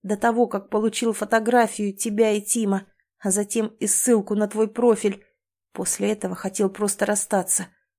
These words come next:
Но у кого-то оказались совершенно иные планы. Прости, Оль, я не хотел, чтобы всё так вышло»,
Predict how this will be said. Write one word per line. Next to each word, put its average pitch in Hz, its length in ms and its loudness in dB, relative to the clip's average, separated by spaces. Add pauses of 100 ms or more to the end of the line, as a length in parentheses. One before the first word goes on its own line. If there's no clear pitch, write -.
(280)
Но 214 220 0
у 220 40 -2
кого-то 233 540 -2
оказались 220 520 2
совершенно 233 640 0
иные 220 300 2
планы. 180 480 -2 (500)
Прости, - 420 -2
Оль, 175 240 -2 (400)
я 196 200 2
не 202 100 0
хотел, 202 400 -2
чтобы 190 400 -6
всё 190 200 -4
так 185 200 -4
вышло», 190 380 -4